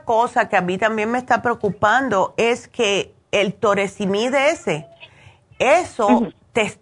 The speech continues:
Speaker 1: elimina todos los, eh, o sea, los minerales, porque es, es
Speaker 2: Sí,
Speaker 1: como,
Speaker 2: sí.
Speaker 1: sí, es un, un diurético.
Speaker 2: Ujú.
Speaker 1: Ya, pero sí,
Speaker 2: Eso se
Speaker 1: eh,
Speaker 2: lo siguen dando
Speaker 1: ya.
Speaker 2: y no entiendo por qué yo,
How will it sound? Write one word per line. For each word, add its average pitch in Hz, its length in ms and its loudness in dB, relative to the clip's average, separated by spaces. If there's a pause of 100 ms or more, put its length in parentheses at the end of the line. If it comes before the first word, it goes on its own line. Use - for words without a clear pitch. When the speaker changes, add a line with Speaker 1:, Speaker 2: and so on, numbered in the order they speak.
(180)
Speaker 1:
elimina 226 720 -2
todos 269 360 0
los, 208 380 -4
eh, 175 260 2 (640)
o 226 120 0
sea, 233 200 2
los 214 140 -4
minerales, 208 760 0 (360)
porque 220 320 0
es, 247 180 -2 (140)
es 247 160 2
Speaker 2:
Sí, 208 100 -2
Speaker 1:
como, 247 540 2
Speaker 2:
sí. - 160 -8
Speaker 1:
sí, 311 80 0
es 247 200 -2
un, 269 120 -4
un 240 800 -6 (600)
diurético. 240 640 0 (1300)
Speaker 2:
Ujú. 233 260 2 (180)
Speaker 1:
Ya, 175 480 2 (340)
pero 220 380 2
sí, 226 540 0
Speaker 2:
Eso 254 100 -4
se 254 120 4
Speaker 1:
eh, 233 40 4
Speaker 2:
lo 214 120 0
siguen 214 420 0
dando 220 340 4
Speaker 1:
ya. 233 60 4
Speaker 2:
y 226 40 2
no 220 80 -2
entiendo 196 360 -4
por - 180 -10
qué 147 140 -4
yo, 147 100 -10